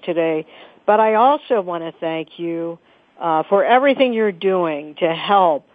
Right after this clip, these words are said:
young people with disabilities become leaders in America. I think that is so phenomenal and so important, and I just wanna thank you for that.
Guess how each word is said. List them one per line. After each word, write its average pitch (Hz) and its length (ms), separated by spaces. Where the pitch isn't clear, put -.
young 185 420
people 180 340
with 165 160
disabilities 170 580
become 165 480
leaders 185 440
in 175 160
America. 151 760
I 185 100
think 208 300
that 175 240
is 160 180
so 240 140
phenomenal 185 720
and 165 200
so 214 200
important, 170 680
and 180 180
I 175 140
just 175 240
wanna 160 220
thank 156 400
you 151 100
for 147 180
that. 131 280